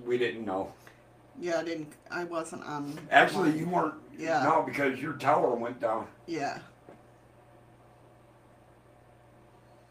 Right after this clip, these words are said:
Speaker 2: So yeah, I, w-, I wasn't even, I wasn't even streaming then.
Speaker 1: No,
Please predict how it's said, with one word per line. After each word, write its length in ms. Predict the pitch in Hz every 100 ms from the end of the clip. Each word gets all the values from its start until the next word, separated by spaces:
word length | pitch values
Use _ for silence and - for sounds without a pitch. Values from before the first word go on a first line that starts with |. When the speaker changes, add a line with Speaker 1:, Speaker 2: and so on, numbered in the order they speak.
| - - - - -
Speaker 2:
So 200 | - 175
yeah, 320 | 170 151 139 151 - -
I, 100 | 180
w-, 140 | 180
I 100 | 139
wasn't 360 | 165 165 165 170
even, 460 | 156 156 147 160 190 - - - - - - - - - - - - - - - -
I 100 | 202
wasn't 400 | 240 247 254 269
even 220 | 269 262
streaming 520 | 233 - 277 269 240 220
then. 360 | 214 220 247 - -
Speaker 1:
No, 460 | 147 156 156 156